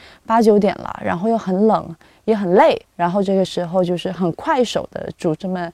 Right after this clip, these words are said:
一杯热红酒，然后有时候再吃点苏打饼干啊，或者是 <laughs> 家里有些什么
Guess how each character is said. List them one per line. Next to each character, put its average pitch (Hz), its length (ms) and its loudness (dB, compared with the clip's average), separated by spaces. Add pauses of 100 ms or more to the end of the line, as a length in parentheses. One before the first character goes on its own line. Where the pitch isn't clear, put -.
(320)
一 202 100 0
杯 196 200 -2
热 202 200 2
红 170 240 -4
酒， - 260 -12
然 170 80 -12
后 175 200 -6
有 165 120 -4
时 156 160 -6
候 180 240 -6 (280)
再 180 300 -2
吃 - 200 -2
点 190 300 -6
苏 190 180 -4
打 190 100 -4
饼 175 220 -6
干 180 240 -6
啊， 190 160 -6
或 180 180 0
者 208 140 4
是 - 0 - (160)
<laughs> 202 120 6
家 220 200 2
里 220 80 4
有 202 100 8
些 202 220 4
什 208 120 0
么 180 180 0